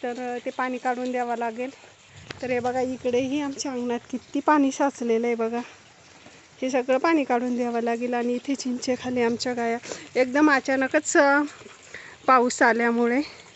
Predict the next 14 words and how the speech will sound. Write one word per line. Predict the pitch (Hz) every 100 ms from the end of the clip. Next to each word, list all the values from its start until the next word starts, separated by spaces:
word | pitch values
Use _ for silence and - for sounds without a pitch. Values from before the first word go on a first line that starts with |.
| - - - -
सगळ्या | - 269 233 226
गायाही | 226 220 226 262 262
चिंचेखाली | 285 254 - 247 254 240 233
इथे | 247 - 247 - - - - -
तशाच | 247 - 247 262
होत्या. | 262 233 247 - - - - - - _ - - - - - - - - - - - - - - - - - - - - - - - - - -
तर | 254 -
खूप | 311 330
असं | 294 - 285 277 294 - - -
अजूनही | 254 262 294 302 311
ढगाळ | 285 302 262
वातावरण | 254 247 254 247 254 254
आहे | 262 262
आणि | 254 247